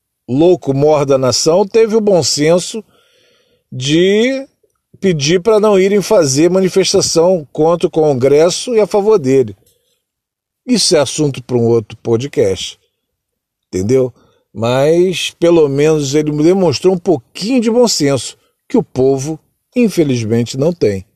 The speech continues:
Galera, se cuida. O negócio aqui nos Estados Unidos tá brabo. Inclusive com a ameaça de se colocar a Guarda Nacional na rua pra impedir locais como praias como essa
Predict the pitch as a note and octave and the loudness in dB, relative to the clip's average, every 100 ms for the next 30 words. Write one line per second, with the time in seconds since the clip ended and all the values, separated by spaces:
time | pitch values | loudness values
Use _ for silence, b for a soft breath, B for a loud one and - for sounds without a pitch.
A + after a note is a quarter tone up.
0 | _ _ _ _ _ - G2+ C#3 D3 A2 | _ _ _ _ _ -4 0 2 2 0
1 | - B2+ A#2+ B2 C3+ A#2+ F#2+ - G#2+ G#2+ | -4 -6 -6 0 0 0 -4 -6 -4 0
2 | C3 - G#2+ - A#2+ B2+ A#2+ - B2 G#2 | 0 0 -4 -8 -6 -4 -4 -2 -2 -2
3 | A2+ B2 - b b b b - D#3+ E3+ | -4 -4 -8 b b b b -2 0 0
4 | A#2+ C3 C3+ A#2 F#2+ _ _ _ _ - | 0 0 0 -2 -8 _ _ _ _ -10
5 | A#2+ D3 C3 G#2 C3+ D3+ D#3 D#3+ D3 C3+ | -4 0 0 0 0 0 0 0 2 2
6 | C3+ C#3+ - C3+ - - C#3 B2+ - C3 | 2 0 -4 -8 -8 0 2 2 0 0
7 | C#3 A#2 A2 C3 C#3+ C3+ C3+ B2+ B2 - | 0 -2 -2 0 0 0 0 0 -2 -2
8 | G#2+ A2 B2 A#2+ _ _ - D3+ C3 C3+ | -2 0 0 -2 _ _ -4 -2 0 2
9 | C#3+ C#3 B2 _ _ _ _ _ _ _ | 2 2 -2 _ _ _ _ _ _ _
10 | _ b b b C3+ C#3+ C3+ C#3+ A2 G#2 | _ b b b 0 0 0 -4 -4 -4
11 | A#2 A#2 - _ _ _ _ _ - C3+ | -2 -2 -4 _ _ _ _ _ -2 -2
12 | C3 C#3 C#3 C3+ - - C#3+ C3 G#2 - | 0 0 2 2 -2 -4 -2 -2 -6 -2
13 | C#3 C#3+ C#3 A#2 - A2 A2+ B2 C3+ - | 2 4 2 0 -4 -2 2 2 2 -2
14 | C#3 | -8